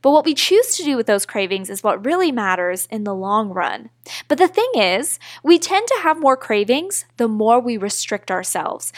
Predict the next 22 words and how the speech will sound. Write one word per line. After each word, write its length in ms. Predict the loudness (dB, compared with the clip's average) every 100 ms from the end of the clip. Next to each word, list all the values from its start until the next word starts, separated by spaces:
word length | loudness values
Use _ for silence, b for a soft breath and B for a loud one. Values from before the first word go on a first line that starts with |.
| B
In 120 | -4 2
fact, 340 | 2 0 2
those 320 | 4 6 4
on 120 | 2
the 60 | 4
most 260 | 4 2 0
restrictive 480 | -2 -2 -2 -2
of 140 | -2 0
diets 480 | 2 2 2 -2 -4
are 100 | -4
sometimes 640 | -2 -2 -2 -4 -4 -4 -2
the 60 |
most 240 | -2 -2 0
likely 400 | 0 0 -2 -4
to 80 |
fall 240 | 2 2 4
victim 480 | 2 2 2 2 0
to 140 | -6
vicious 460 | 0 2 2 0 2
cycles 400 | 0 0 -4 -4
of 120 | -4
overeating 680 | -4 -2 -6 -2 2 2 0